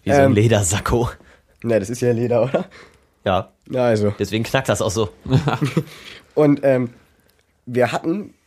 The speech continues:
Speaker 2: irgendwie drei, vier Lieder gespielt, die nur für Viertel waren.
Speaker 1: Ja.
Speaker 2: Und plötzlich kamen sechs Achtel und du wusstest gar nicht mehr, hä?
Speaker 1: Sechs Achtel? Hä?
Speaker 2: Äh, ach ja, genau. Mhm.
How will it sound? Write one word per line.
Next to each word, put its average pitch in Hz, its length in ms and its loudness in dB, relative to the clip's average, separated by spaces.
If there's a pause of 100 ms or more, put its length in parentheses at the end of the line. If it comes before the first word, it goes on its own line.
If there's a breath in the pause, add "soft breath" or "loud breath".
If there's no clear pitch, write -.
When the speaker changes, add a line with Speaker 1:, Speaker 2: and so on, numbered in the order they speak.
(160)
Speaker 2:
irgendwie 147 440 0
drei, 160 240 2
vier 185 500 0 (360)
Lieder 151 240 0
gespielt, 151 300 -6
die 147 40 -2
nur 165 140 0
für 170 120 -4
Viertel 156 300 -4
waren. 135 240 0 (460)
Speaker 1:
Ja. 95 180 -6 (520)
Speaker 2:
Und 156 120 -8
plötzlich 180 280 -4
kamen 156 220 0
sechs 160 180 0
Achtel 135 340 -2
und 113 120 -6
du 113 60 -8
wusstest 120 240 -8
gar 123 100 2
nicht 110 120 -2
mehr, 92 120 -4
hä? 156 200 0 (840 soft breath)
Speaker 1:
Sechs 95 180 -14
Achtel? 107 260 -12
Hä? 135 680 0
Speaker 2:
Äh, 131 100 -4
ach 147 140 -4
ja, 170 140 4
genau. 135 340 0
Mhm. 160 340 -4